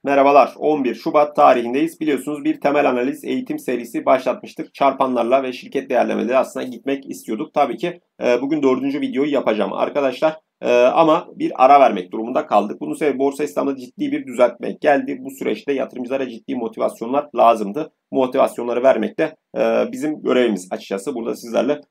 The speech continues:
bol bol muhabbet ettik. Hisse değerlemelerine baktık. İşte sektörlere baktık. Hisselerin teknik analizlerine baktık. Ondan sonra hisseler ciddi bir ucuz fiyata geldiğini ben gördüğüm zaman üç yüz üç yüz elli tane hisse artık iki yüz elli günlük hareketli ortalamalarına doğru gidiyordu. Yani iki yüz günlükleri bile aşan bir sürü hisse vardı.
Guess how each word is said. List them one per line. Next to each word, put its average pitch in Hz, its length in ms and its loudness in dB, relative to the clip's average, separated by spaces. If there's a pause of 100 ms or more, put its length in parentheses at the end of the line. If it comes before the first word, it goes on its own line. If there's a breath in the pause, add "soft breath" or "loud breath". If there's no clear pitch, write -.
(100)
bol 131 200 4
bol 139 280 0
muhabbet 127 360 0
ettik. 135 360 -8
Hisse 135 260 -6
değerlemelerine 135 520 0
baktık. 135 360 -4
İşte 131 400 -6 (180)
sektörlere 135 560 -2
baktık. 135 340 -2
Hisselerin 143 360 -4
teknik 143 280 -6
analizlerine 143 500 -2
baktık. - 320 0
Ondan 139 180 -4
sonra 160 160 -6
hisseler 151 260 -6
ciddi 156 400 -10
bir 147 80 4
ucuz 107 320 -6
fiyata 107 280 -2
geldiğini 104 340 -4
ben 131 160 -4
gördüğüm 139 300 0
zaman 151 240 -2 (160)
üç 143 180 -12
yüz 135 100 -8
üç - 160 -18
yüz 131 100 -6
elli 147 240 -2
tane 113 280 4
hisse 127 200 -6
artık - 280 -2
iki - 200 -14
yüz 120 100 -6
elli 135 200 0
günlük 113 240 -6
hareketli 117 380 -4
ortalamalarına 117 680 0
doğru 107 200 2
gidiyordu. 92 360 -6
Yani 101 180 -2
iki 117 160 -14
yüz 107 100 -14
günlükleri 110 360 -2
bile 107 140 0
aşan 95 340 -6
bir 95 80 -10
sürü 101 220 -14
hisse 139 260 -4
vardı. 135 340 0